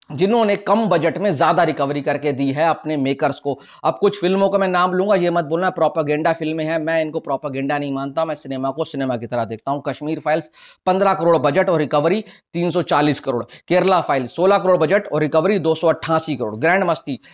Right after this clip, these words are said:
चौंतीस करोड़ बजट और रिकवरी एक सौ इक्यावन करोड़। आशिकी टू, अठारह करोड़ बजट और रिकवरी एक सौ नौ करोड़। अब वही गदर टू,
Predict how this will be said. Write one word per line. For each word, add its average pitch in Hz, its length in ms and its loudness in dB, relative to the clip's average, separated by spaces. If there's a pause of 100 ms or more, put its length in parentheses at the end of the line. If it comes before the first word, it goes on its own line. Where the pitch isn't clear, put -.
(140)
चौंतीस 196 400 2
करोड़ 185 140 4
बजट 160 400 0
और 151 80 -2
रिकवरी 165 380 0
एक 160 140 -2
सौ - 120 -2
इक्यावन 160 420 0
करोड़। 117 260 -8
आशिकी 175 340 0
टू, 131 240 -6 (360)
अठारह 180 380 2
करोड़ 185 200 4
बजट 156 360 2
और 160 80 0
रिकवरी 160 340 0
एक 165 280 -2
सौ 185 180 -2
नौ 170 280 2
करोड़। 131 320 -2
अब 147 200 0
वही 202 220 4
गदर 165 340 2
टू, 190 380 0